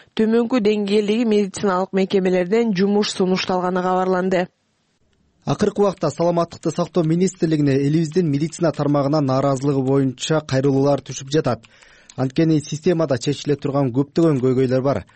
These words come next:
Speaker 2: Айрыкча көпчүлүк аймактарда медициналык тейлөөнүн сапаты дагы деле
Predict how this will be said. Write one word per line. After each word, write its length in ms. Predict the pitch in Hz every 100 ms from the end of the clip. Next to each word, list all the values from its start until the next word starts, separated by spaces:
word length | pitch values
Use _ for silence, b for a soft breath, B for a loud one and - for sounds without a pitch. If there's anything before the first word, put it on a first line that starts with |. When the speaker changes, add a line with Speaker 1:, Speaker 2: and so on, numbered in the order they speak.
| B B B
Speaker 2:
Айрыкча 480 | 127 151 151 - 151
көпчүлүк 400 | 123 151 - 170
аймактарда 560 | 170 156 - 139 120 123
медициналык 640 | 117 131 147 - 147 127
тейлөөнүн 380 | 139 139 139 135
сапаты 500 | 139 131 139 135 170
дагы 280 | 131 127 120
деле 240 | 135 160